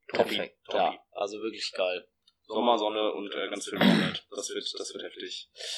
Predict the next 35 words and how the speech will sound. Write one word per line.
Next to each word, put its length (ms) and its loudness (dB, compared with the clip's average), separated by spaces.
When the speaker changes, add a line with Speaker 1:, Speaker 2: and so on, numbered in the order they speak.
Speaker 1:
Ja. 340 8
Ja, 260 10
wir 80 10
haben, 220 6
wir 80 6
haben 100 8
eine 160 4
Frage 360 6
bekommen. 420 4
Yeah, 360 8
können 200 0
wir 40 2
noch 220 2
weiter 280 6
auf 100 0
die 120 -4
Pro 220 6
Division 300 2
eingehen? 560 2
Für 160 2
den 140 6
R-G-Index 640 6
sind 200 2
homogenere 760 4
Divisions 440 0
ja 140 4
eher 240 4
von 180 2
Nachteil. 540 4
Äh, 300 10
nee, 180 10
eigentlich 240 2
sogar 140 8
das 100 4
Gegenteil. 480 6